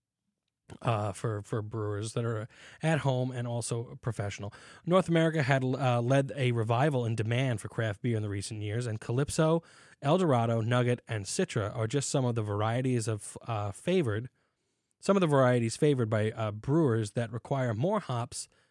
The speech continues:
than the light beer types. <clears throat> While barley and yeast are what makes beer boozy, hops are behind the distinct flavors and aroma, uh, and that very special bitterness.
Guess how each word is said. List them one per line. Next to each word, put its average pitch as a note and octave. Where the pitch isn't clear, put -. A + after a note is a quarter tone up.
than G2+
the F#2
light F3
beer A2
types. -
<clears throat> -
While A#2+
barley E3+
and B2+
yeast D3
are A2
what A#2+
makes C3+
beer C#3+
boozy, B2+
hops D3+
are A#2
behind A#2
the A2+
distinct C3
flavors A#2
and A2
aroma, A2+
uh, G#2
and A#2+
that A#2+
very A#2+
special A2
bitterness. G2